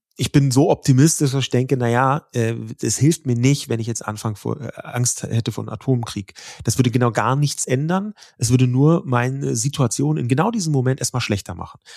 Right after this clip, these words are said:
Es ist ja nicht so, dass der, äh, die Strahlung dann irgendwie weniger schadet, wenn man vorher schön viel Angst hatte. Und, ähm, trotzdem gibt es, und das ist so eine Parallele zu dem, was Jule gerade gesagt hat, ähm,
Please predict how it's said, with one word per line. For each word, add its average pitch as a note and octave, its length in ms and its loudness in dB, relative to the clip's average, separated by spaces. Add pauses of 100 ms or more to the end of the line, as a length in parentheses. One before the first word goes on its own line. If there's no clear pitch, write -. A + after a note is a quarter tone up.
(180)
Es B2 60 -2
ist C3 100 0
ja D3+ 80 6
nicht C#3+ 240 2
so, C3+ 220 4
dass C3+ 180 0
der, A#2+ 320 0
äh, A2 240 -2
die A2+ 100 -8
Strahlung A#2+ 460 0
dann A#2 140 -6
irgendwie A2+ 340 -6
weniger A2+ 320 -2
schadet, C3+ 380 0
wenn A2 80 -6
man A2 120 -2
vorher A2+ 280 0
schön A2 180 -8
viel A2+ 120 -4
Angst B2+ 280 -4
hatte. - 200 -14 (160)
Und, G#2 180 -10 (580)
ähm, A2 320 2
trotzdem D#3 480 0
gibt C3 240 0
es, D3+ 140 0
und B2 140 -2
das - 180 -2
ist - 160 -6
so A#2+ 240 0
eine A#2 100 -2
Parallele A2+ 420 2
zu B2 120 -4
dem, A2+ 100 -8
was G#2+ 140 -6
Jule C3 180 -2
gerade A#2+ 240 -2
gesagt A2+ 240 -4
hat, A2+ 140 -8
ähm, G#2+ 320 -8